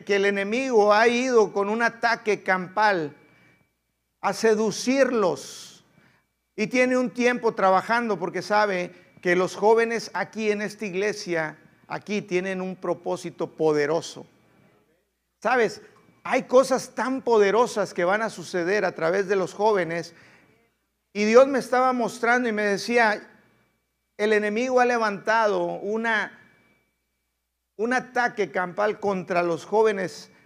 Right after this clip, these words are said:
para distraerlos, para disuadirlos, para que no se metan en el río, para que no aviven, para que no se enchufen y se carguen.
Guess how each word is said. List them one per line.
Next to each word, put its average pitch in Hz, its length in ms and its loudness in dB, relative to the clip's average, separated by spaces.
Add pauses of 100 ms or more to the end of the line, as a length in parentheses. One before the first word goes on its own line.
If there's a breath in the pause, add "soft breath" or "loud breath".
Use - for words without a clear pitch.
(400 soft breath)
para 196 260 6
distraerlos, 190 840 2
para 185 260 0
disuadirlos, 185 800 0
para 185 240 0
que 190 100 -2
no 202 140 -4
se 214 160 0
metan 208 640 -2
en 175 100 -6
el 170 140 -2
río, 180 400 0 (240 loud breath)
para 190 200 4
que 190 140 0
no 220 380 0 (260 loud breath)
aviven, 185 560 2
para 185 220 0
que 170 120 -2
no 214 140 -2
se - 320 -2 (840)
enchufen 190 580 0
y 180 60 -6
se 185 160 -4
carguen. 190 520 0